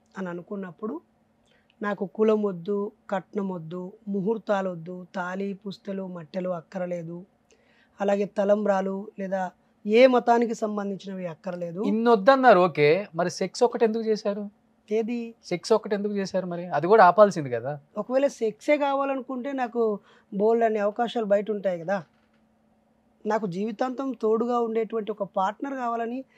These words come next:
Speaker 1: ఇవన్నీ వద్దు, నాకు ఒక పార్ట్నర్ కావాలని చెప్పాను.
Speaker 2: మ్మ్.
Speaker 1: నాకు ఎథిక్స్ ఉన్నాయి కాబట్టి ఆ పార్ట్నర్తో మాత్రమే సెక్స్ చేస్తాననే బాండ్ పెట్టుకున్నాను కాబట్టి ఇలా ఉన్నాను.
Speaker 2: But ఆమె ఒప్పుకున్నారా? మీరు ముందు పెళ్లి చేసుకునే ముందు "నేను తాళి కట్టను, మెట్టలు పెట్టుకోవద్దు, నీకు, ఆ,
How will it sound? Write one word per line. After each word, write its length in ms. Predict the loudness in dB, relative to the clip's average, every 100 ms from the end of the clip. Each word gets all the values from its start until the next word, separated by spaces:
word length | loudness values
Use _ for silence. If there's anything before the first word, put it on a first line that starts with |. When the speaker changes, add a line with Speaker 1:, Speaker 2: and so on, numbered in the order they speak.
| _ -4
Speaker 1:
ఇవన్నీ 380 | 0 2 2 0
వద్దు, 380 | -2 -2 -2
నాకు 220 | -2 -2 -4
ఒక 140 | -6
పార్ట్నర్ 400 | -4 -4 -4 -4
కావాలని 320 | 0 0 0 -4
చెప్పాను. 320 | -4 -2 -2
Speaker 2:
మ్మ్. 540 | -4 -8 -12 -12 -10 -8
Speaker 1:
నాకు 360 | -8 -8 -8 -6
ఎథిక్స్ 400 | -4 -2 -4 -4
ఉన్నాయి 260 | 0 2
కాబట్టి 340 | 2 0 -2 0
ఆ 100 | -2
పార్ట్నర్తో 600 | 0 0 0 -4 -2 -2
మాత్రమే 600 | 0 0 -2 -4 -4 -4
సెక్స్ 420 | -4 -6 -6 -6
చేస్తాననే 420 | -6 -2 -2 -2
బాండ్ 480 | -4 -4 -4 -4 -4
పెట్టుకున్నాను 380 | -6 -6 -4 -2
కాబట్టి 280 | -2 -2 0
ఇలా 160 | 2 0
ఉన్నాను. 280 | -2 -8 -2
Speaker 2:
But 140 | 2 4
ఆమె 320 | 4 4 2
ఒప్పుకున్నారా? 640 | 0 -2 -4 0 2 2
మీరు 200 | 2 -2
ముందు 280 | -4 -4 -4
పెళ్లి 280 | -4 -4 -4
చేసుకునే 320 | -6 -6 -8
ముందు 220 | -6 -6
"నేను 140 | -8
తాళి 280 | -2 0 2
కట్టను, 380 | 0 -2 -4 -6
మెట్టలు 300 | -4 -6 -4
పెట్టుకోవద్దు, 520 | -4 -4 -2 -2 -4
నీకు, 440 | -8 -6 -4 -4 -6 _ _ _
ఆ, 80 | -10